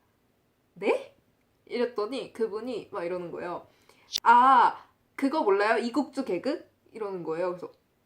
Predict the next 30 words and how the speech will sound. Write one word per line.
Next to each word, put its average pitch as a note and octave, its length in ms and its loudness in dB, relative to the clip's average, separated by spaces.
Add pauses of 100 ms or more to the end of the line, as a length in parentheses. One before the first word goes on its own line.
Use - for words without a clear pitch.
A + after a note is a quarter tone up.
(340)
"이국주 D4 560 -4
개그요? F3+ 640 -4
그게 A#3 200 -4
뭔데요?" F3 520 -4
이랬더니 F#3 520 -8 (200)
"왜 B3 180 0
본인 C4+ 280 -6
얼굴에 A3 580 -2
자신이 A#3+ 320 -10
없는 G3 240 -8
사람은 B3 560 -8
프로필 C4 840 -4
민국이로 C#4 540 -2
되어 G#3 240 -2
있다고 G#3 440 -2
하는 C#4+ 240 -8
거 G3 180 0
그거 G3+ 220 2
몰라요?" D3 480 -2
이러는 F3+ 280 -6
거예요. E3 460 -6 (340)
근데 B3+ 140 -8
나 G3+ 160 6
사실 G4 300 2
그거 F#3+ 320 0
봤었거든요? G#3 760 -4 (600)
근데, C#4+ 720 -4 (880)
아, - 240 4
뭔지 D#4+ 240 2
알았는데 C4 1120 4